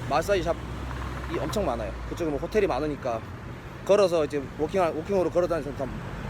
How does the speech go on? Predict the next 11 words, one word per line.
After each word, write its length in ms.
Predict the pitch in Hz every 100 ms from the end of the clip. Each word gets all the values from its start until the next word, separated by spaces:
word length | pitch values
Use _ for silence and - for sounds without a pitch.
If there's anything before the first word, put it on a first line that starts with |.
| -
사람도 260 | - 139 127
많고 300 | 107 - 151
해서 280 | 131 165 98 - - - - - - - - -
마사지 240 | 175 196
샵들이 180 | 185 170
많은데 440 | 139 151 160 127 139 - - - - - - 50 - - 50 50 50 50 50 50 50 - - - - -
이쪽은 260 | 254 233
이제 80 | 185
대부분 540 | 165 202 240 220 165 131 - - - - - - - - - - - -
좀 200 | 143 131
뭐랄까 440 | 135 147 143 120